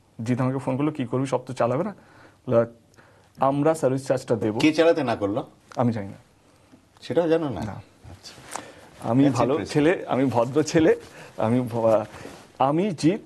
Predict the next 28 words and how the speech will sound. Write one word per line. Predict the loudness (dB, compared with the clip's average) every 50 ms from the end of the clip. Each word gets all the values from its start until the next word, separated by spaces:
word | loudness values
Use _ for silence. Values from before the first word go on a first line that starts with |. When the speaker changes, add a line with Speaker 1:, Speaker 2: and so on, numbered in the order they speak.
| -14 -14
Speaker 1:
সবাইকে | -10 -2 0 2 4 4 2 2 0 -2
ফোন | -2 0 0 2 2 2
করে, | 2 0 0 0 0
প্রত্যেকটা | 0 -2 -4 -2 -2 -2 0 0 0
এক্সিকিউটিভকে | 0 0 -2 -2 -2 -2 -2 -2 -2
ফোন | -2 -2 -2 -2
করে, | -2 0 0 0
"আমরা, | 2 2 2 2 0 0 -6
আমরা | -6 -4 -4 -4 -2
সার্ভিস | -2 -4 -4 -2 -4
চার্জটা | -4 -2 -2 -2 -2
দেবো, | -2 -2 -4 -4 -6 -8 -12 -20 -20 _ _
আপনারা | -4 -2 -2 -2 -4 -4
প্লিজ | -2 -2 -2 -2
ছবিটা | -2 -6 -6 -6 -8 -6
চালান।" | -6 -8 -8 -8 -12 -18 -20 -20 -20 -20 -20 -20 -20 -20 -20 -12
সেখানে | -4 -4 0 2 2 4
গিয়ে | 4 4
আমাদের | 4 4 2 2 2 2
দুজনের | 2 0 0 0 0 0
ছবিটা | -2 -2 -2 -2 -2
চলেছে। | -2 -2 -6 -6 -6 -10 -12 -14 -16 -18 -20 _ -20 -20 _ -20 -20 -20 -20 -20 _ -20 -20 -20 _ _ _ _ _ _ _ _ _ _ _ _ _ _ _ _ _ -12 -12 -2
তার | -2 -2 -2 -2 -4
টু, | -2 -2 -2 -2 -6 -16 -20 _ _ _ -20 -20 _ _ _ _ _ _ _ _ _ _ _ _ _ _ _ _ _ _ _ _ _ _ _ _ _ _ _ _ _ _ _ _ _ _ _ _ _ _ _ _ _ _ _ _ _ _ -20 -20 -20 _ _ _ _ 2
যেই | 4 4 4
দুটো | 0 -2 -2 2 2 0
সাপোর্ট | 2 0 0 2 0 0 0
করলাম, | 0 0 0 0 2 0 -2 -4 -6